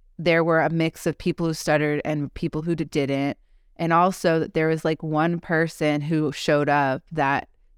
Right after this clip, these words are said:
that was the, the first time that he's ever been around other v-, people who stutter. The fact that you're creating these spaces for people th-, to show up is just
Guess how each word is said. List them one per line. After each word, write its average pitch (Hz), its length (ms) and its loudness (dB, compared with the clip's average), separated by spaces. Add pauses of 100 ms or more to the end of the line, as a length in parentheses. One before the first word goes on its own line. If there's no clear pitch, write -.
that 151 200 4
was 160 220 0
the, 135 200 -6
the 165 100 -2
first 151 360 -2
time 151 580 -2 (100)
that 147 200 -4
he's 156 260 -2
ever 139 640 -2 (100)
been 139 200 0
around 139 340 0
other 143 240 -2
v-, 139 120 -6
people 185 360 -4
who 190 80 0
stutter. 196 580 2 (600)
The 180 100 -2
fact 165 320 0
that 196 100 0
you're 165 220 -2 (1600)
creating 165 720 2
these 156 220 -2
spaces 180 1080 0 (100)
for 175 460 0
people 196 400 0
th-, 175 140 -2
to - 160 -4
show 147 340 2
up 139 340 0 (760)
is 160 360 2
just 147 640 -2